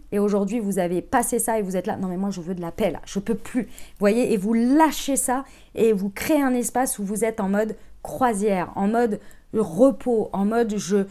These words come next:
je me recharge. Et en étant dans cette réceptivité,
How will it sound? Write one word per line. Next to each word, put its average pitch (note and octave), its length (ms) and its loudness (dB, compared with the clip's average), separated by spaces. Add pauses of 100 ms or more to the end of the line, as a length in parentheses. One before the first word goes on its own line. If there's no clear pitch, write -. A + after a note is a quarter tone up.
(200)
je - 140 -2
me A3+ 160 2
recharge. F3 840 0 (320)
Et A#3 320 4 (200)
en A#3+ 180 2
étant D4+ 440 2
dans G#3 160 0
cette - 300 -6
réceptivité, A#3 1040 -2